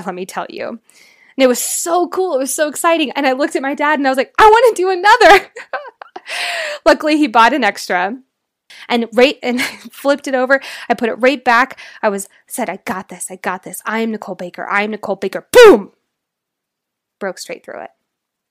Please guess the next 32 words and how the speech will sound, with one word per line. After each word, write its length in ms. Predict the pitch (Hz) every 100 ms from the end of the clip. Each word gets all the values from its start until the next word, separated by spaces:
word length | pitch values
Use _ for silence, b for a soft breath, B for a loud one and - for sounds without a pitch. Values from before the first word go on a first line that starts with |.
| _ _ _ _ _ _ b b _ -
Our 260 | 254 330
mindset 1160 | 311 247 262 294 294 285 - 175 170 - - - _ _ _ _ _ _ _ _ _ _ _ _ -
is 360 | 247 254 208 202
the 100 | 226
difference 800 | 247 254 208 185 180 - - -
between 480 | 208 220 202 170 165
bouncing 580 | 226 330 285 381 330
off 220 | 320 320 -
the 80 |
wood 400 | 311 339 202 170
the 80 | 185
first 320 | - 180 -
time 400 | - 165 160 175 - _ b b b b -
and 180 | 208 180
fully 800 | - - 320 285 214 185 175 _ _ _ _
going 280 | 208 185 175
through 300 | - - - -
it. 280 | _ - _ _ _ _ _ _ _ _ _
So 160 | - 240
I 40 |
want 280 | 226 262 294
you 60 |
to 120 | 311 254
ask 240 | 254 -
yourself, 320 | 220 190 180
what 140 | 220 254
are 80 |
some 180 | 311 330
things 240 | 311 302 247
that 60 |
you 180 | 214 220
are 200 | 202